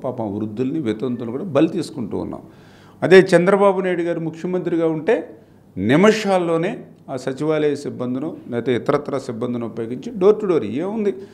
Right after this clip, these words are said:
సచివాలయానికి నాలుగు వందల పెన్షన్లు ఉన్నాయి, పది మంది సిబ్బంది ఉన్నారు, మనిషికి నలభై మంది ఇస్తే క్లోజ్ ఇంటింటికి వెళ్ళి.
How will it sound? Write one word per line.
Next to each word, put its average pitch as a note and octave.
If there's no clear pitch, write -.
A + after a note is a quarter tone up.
సచివాలయానికి D#3
నాలుగు B2+
వందల C3
పెన్షన్లు A#2+
ఉన్నాయి, G#2
పది C3+
మంది C#3+
సిబ్బంది A2
ఉన్నారు, G2+
మనిషికి D#3+
నలభై C#3
మంది C#3
ఇస్తే E3
క్లోజ్ G3+
ఇంటింటికి E3
వెళ్ళి. D3